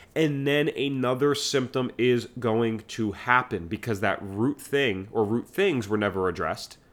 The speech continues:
directly or indirectly, and so it will manifest another way. And remember, what are we doing? We're identifying hidden healing opportunities using the labs so that we can customize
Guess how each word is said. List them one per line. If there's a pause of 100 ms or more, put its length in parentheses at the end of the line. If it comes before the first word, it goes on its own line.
(180)
directly
or
indirectly, (300)
and
so
it
will
manifest
another
way. (1500)
And
remember,
what
are
we
doing?
We're
identifying
hidden
healing
opportunities (640)
using
the
labs
so
that
we
can
customize